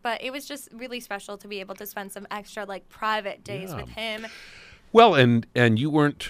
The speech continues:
Speaker 2: as we kinda said earlier, you weren't a tourist really at all
Speaker 1: No.
Speaker 2: in your time, that, your official time with the Jimmies. So,
Speaker 1: Exactly.
Speaker 2: so this was a, this was in some ways a blessing in disguise, I should think.
Speaker 1: Yep.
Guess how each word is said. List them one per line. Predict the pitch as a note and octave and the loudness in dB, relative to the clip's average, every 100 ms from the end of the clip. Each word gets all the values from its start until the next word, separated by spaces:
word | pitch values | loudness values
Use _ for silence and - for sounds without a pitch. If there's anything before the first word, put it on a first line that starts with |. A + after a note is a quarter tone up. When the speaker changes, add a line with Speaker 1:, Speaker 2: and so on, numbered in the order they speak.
| - | -2
Speaker 2:
as | G#2 G#2 | 0 0
we | A2 | -2
kinda | - A2+ G2 | 0 2 2
said | B2+ A#2 | 4 4
earlier, | A#2+ E3 G2 | 4 4 2
you | E2+ F#2 | 2 0
weren't | G#3 B2 D#3+ | 2 0 0
a | F2 | -4
tourist | - - C#3+ C#3+ F2 - F2+ | -4 2 6 6 4 0 -2
really | G2 G2+ - | 0 0 0
at | F2+ F2 | 2 4
all | G2 G3+ D#3 C2 | 4 4 2 0
Speaker 1:
No. | B3 A3+ G#3+ A#3+ | -4 -6 -2 0
Speaker 2:
in | G2 | 2
your | F#2 F2 | 0 0
time, | A2+ G2 F#2 E2+ D#2 C#2+ E2+ - | 2 4 4 0 -4 -8 -14 -12
that, | F#2+ F#2+ F#2+ | 0 2 2
your | F#2+ F2+ | 2 2
official | D#2+ - C#3+ B2+ A2 | 4 4 4 4 2
time | B2+ G#2+ G2 | 2 2 2
with | F#2 | -2
the | F2 | -4
Jimmies. | F#2+ A#2+ F3+ E2 | -4 -4 -4 -6
So, | - A2+ F#2+ F2+ E2 | -2 2 4 4 2
Speaker 1:
Exactly. | F#2+ G#2 | -2 -2
Speaker 2:
so | G#2 | 0
this | C3 - | 0 -2
was | G#3 | 0
a, | A#2 F#2+ F2+ - | 2 4 2 -2
this | F#2+ A#2+ - | -6 -6 -6
was | A2+ G#2 | -8 -6
in | G#2+ F2+ - | -6 -6 -10
some | - B2+ B2 | 2 2 4
ways | B2 A#2 | 2 2
a | G2 | 4
blessing | G#2 G#2+ C3 A2 | 6 4 2 -4
in | |
disguise, | A2 G#2+ G#2+ G2 D#2+ | -4 -4 0 2 0
I | D2 | -4
should | - C#2+ | -6 -6
think. | D#2+ C#2 - | -4 -6 -8
Speaker 1:
Yep. | A3+ C#4 | -2 -2